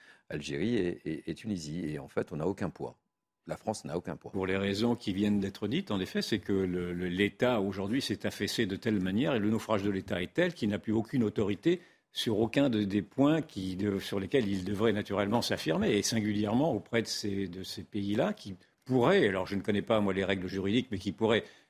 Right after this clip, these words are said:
Speaker 2: récupérer et faire, euh, faire en sorte que les peines soient faites, soient, soient, soient exécutées dans les pays d'origine,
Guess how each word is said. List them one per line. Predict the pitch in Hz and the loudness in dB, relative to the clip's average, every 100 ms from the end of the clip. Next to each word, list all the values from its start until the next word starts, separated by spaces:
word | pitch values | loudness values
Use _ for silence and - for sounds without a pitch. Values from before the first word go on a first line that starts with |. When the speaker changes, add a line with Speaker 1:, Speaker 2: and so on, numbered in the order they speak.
| - | -6
Speaker 2:
récupérer | 117 120 120 120 117 123 110 | -4 -2 0 4 6 6 4
et | |
faire, | - 113 98 | 4 4 4
euh, | 95 92 90 90 | 4 4 2 0
faire | - 104 | 0 2
en | 101 | 2
sorte | - 107 - | 0 -2 -2
que | 98 | -2
les | 92 | 0
peines | 107 95 | 0 -2
soient | - 98 | -2 -6
faites, | - 110 101 - | -2 0 -2 -4
soient, | - 104 92 90 | -4 0 0 0
soient, | - - - _ _ _ - | -6 -16 -20 _ _ _ -12
soient | - 101 92 | -2 2 2
exécutées | 90 98 104 101 - 113 104 92 | 2 0 0 -4 0 2 4 2
dans | 92 95 | 0 -2
les | 92 | -2
pays | - 107 101 101 92 | -2 0 2 2 0
d'origine, | 87 87 101 113 214 175 | -2 -2 0 0 2 2